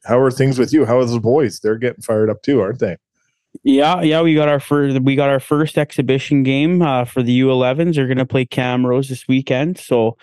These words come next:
Speaker 2: that should be good. They, they had their first practice with their new teams last night, and, uh, they, they got kinda ran through the paces. I, I was telling the, the head coach there in,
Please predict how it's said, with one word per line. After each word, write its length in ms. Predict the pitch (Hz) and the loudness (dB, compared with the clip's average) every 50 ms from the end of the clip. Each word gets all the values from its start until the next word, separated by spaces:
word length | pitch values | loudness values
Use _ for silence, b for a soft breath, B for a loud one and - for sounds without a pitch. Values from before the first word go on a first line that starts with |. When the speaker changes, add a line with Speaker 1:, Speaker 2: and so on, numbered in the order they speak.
| B B B B B B B B - | B B B B B B B B -4
Speaker 2:
that 120 | - 123 117 | -4 -4 -2
should 200 | - 143 135 131 | -2 -2 0 0
be 120 | 131 120 | 0 0
good. 320 | 123 127 127 139 165 165 | 2 2 2 2 2 0
They, 280 | 151 135 127 123 123 123 | 0 0 0 0 0 0
they 120 | 117 131 | 0 0
had 220 | 135 143 139 139 131 | 0 0 0 0 0
their 120 | 135 131 | -2 -2
first 360 | 127 - 151 143 143 135 - | -2 0 0 0 0 0 -2
practice 480 | - 143 131 135 139 139 - - 147 143 | -2 -2 0 0 -2 -4 -4 -6 -2 -2
with 80 | 143 135 | 0 0
their 140 | 127 127 | 0 0
new 180 | 127 131 131 127 | 2 0 0 0
teams 480 | - - 131 127 131 135 131 135 131 131 | -2 -2 -2 0 0 2 0 0 0 0
last 360 | 131 131 131 131 120 - - | -2 0 0 -2 -4 -2 -2
night, 320 | 123 120 127 151 196 - - | 0 0 0 0 -2 -4 -4
and, 480 | - 139 123 123 120 120 120 120 120 120 | -4 -2 0 0 0 0 0 0 0 0
uh, 440 | 120 120 117 117 117 117 117 117 117 - b b b b b b b _ _ _ _ _ - | 0 0 0 0 0 0 0 -2 -4 -6 b b b b b b b _ _ _ _ _ -2
they, 220 | - 120 120 113 101 | 0 0 2 2 2
they 160 | 113 120 120 | 2 2 2
got 260 | 131 135 135 131 - | 2 0 0 -2 -2
kinda 200 | 147 139 135 131 | -2 0 0 2
ran 240 | 123 127 127 131 131 | 0 0 0 0 0
through 140 | - 143 131 | 0 0 0
the 100 | 127 123 | 0 0
paces. 460 | - 131 139 147 143 - 131 117 127 | 0 -2 -2 -2 -2 -4 -4 0 0
I, 180 | 123 123 123 117 - - | 0 0 -2 -4 -4 -2
I 80 | 123 127 | 0 0
was 160 | 127 120 - | 0 -2 -2
telling 420 | - - 143 139 147 147 135 135 | -2 -2 0 0 2 0 2 2
the, 280 | 131 127 123 120 117 113 | 2 0 0 0 0 0
the 140 | 117 120 120 | 0 -2 -2
head 280 | 117 127 127 127 127 - | -2 -2 -2 -2 -4 -4
coach 380 | - - 135 151 151 - - | -2 0 0 0 0 -4 -4
there 200 | - 127 120 117 | -2 0 0 2
in, 240 | 117 113 117 120 117 | 0 0 0 -2 -2